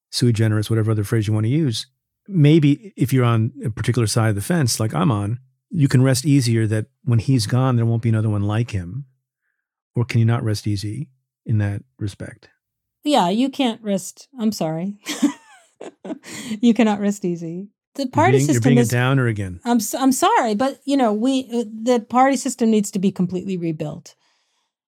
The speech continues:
Speaker 2: The Republican Party is sort of kind of over. It doesn't exist anymore. I, um, what the party that calls itself the Republican Party is a completely different party. So the Democratic Party is, I think,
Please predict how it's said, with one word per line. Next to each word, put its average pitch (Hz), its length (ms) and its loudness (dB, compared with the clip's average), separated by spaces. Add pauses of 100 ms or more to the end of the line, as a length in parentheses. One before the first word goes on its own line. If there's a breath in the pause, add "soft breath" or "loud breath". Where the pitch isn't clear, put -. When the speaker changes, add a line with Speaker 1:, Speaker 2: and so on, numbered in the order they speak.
(140)
Speaker 2:
The 180 100 -2
Republican 190 520 2
Party 170 340 0
is - 380 -6 (240)
sort 170 280 -6
of 156 220 -10
kind 170 240 -2
of 156 200 -6 (360)
over. 180 460 0
It 165 80 -10
doesn't 190 240 2
exist 180 360 -2
anymore. 170 640 0
I, 185 420 -12
um, 175 440 0 (560 soft breath)
what 196 240 2 (140)
the - 80 -2
party 214 320 4
that 180 160 0
calls 196 220 4
itself 196 260 0
the 175 80 -2
Republican 175 420 -2
Party 170 160 0
is 165 60 0
a 160 40 -6
completely 175 320 -6
different 160 260 -4
party. 147 320 -8 (460 soft breath)
So 208 720 2 (760)
the 233 160 -2
Democratic 226 580 2
Party 190 300 2
is, 180 140 0
I 175 80 2
think, 175 340 -6